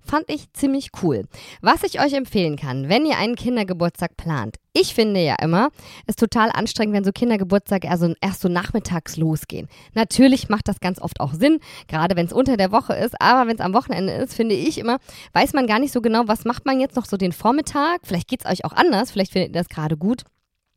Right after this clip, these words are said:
vormittags noch alles zu erledigen. Aber, ähm, mein Kind fragt dann wirklich auch gefühlt alle halbe Stunde, „Wann geht's los? Was machen wir?“ Und wenn wir dann unterwegs sind, dann lohnt sich's manchmal nicht mehr richtig. Und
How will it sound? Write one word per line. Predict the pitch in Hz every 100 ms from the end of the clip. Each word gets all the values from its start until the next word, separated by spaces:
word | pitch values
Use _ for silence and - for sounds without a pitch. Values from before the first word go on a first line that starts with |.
| -
vormittags | - 220 214 190 -
noch | 185
alles | 202 208
zu | -
erledigen. | 196 214 214 226 - - - - - -
Aber, | 208 240 262 262 -
ähm, | 226 226 220 - -
mein | 220 233
Kind | - 330
fragt | - 202 -
dann | 233 214
wirklich | 240 285 220
auch | 196 226
gefühlt | - 202 254
alle | - 208 220
halbe | 208 208
Stunde, | - 214 220
„Wann | 160 170
geht's | 156 147 -
los? | 262 262 -
Was | 139
machen | 208 240 - 254
wir?“ | 214 226 220 - -
Und | -
wenn | 180
wir | 175
dann | 175
unterwegs | 165 208 226 254 269
sind, | - 226
dann | 175
lohnt | 190 302 294
sich's | 269 254
manchmal | 240 - 208
nicht | 220
mehr | 220 196
richtig. | 233 220 233
Und | -